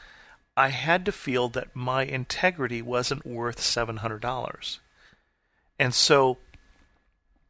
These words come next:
when we look at these things, these monetary things where we are tempted, they place a value, I believe, on our faith. Is my faith in God worth more than seven hundred dollars? Yes.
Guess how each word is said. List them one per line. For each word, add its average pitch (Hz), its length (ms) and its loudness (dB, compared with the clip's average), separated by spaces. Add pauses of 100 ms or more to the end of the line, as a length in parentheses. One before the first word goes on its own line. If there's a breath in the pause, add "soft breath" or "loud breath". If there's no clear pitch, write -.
(160)
when 139 240 0
we 131 140 2
look 147 320 -2
at 160 100 -6
these 120 280 -2
things, 104 500 -4
these 120 240 -6
monetary 123 760 -2
things 113 380 -6
where 110 160 -4
we 110 160 -6
are 107 100 -4
tempted, 107 680 -6 (920)
they 135 200 4
place 175 640 -2
a 139 100 -4
value, 117 720 0
I 110 180 -6
believe, 107 520 -6
on 110 160 -6
our 104 160 -6
faith. - 460 -8 (1120 loud breath)
Is 135 160 2
my 127 200 4
faith 208 360 -2
in 165 140 2
God 123 260 4
worth 117 320 -4
more 113 220 -2
than 110 180 -2
seven 107 300 -2
hundred 104 240 -8
dollars? - 460 -8 (180)
Yes. 104 480 -8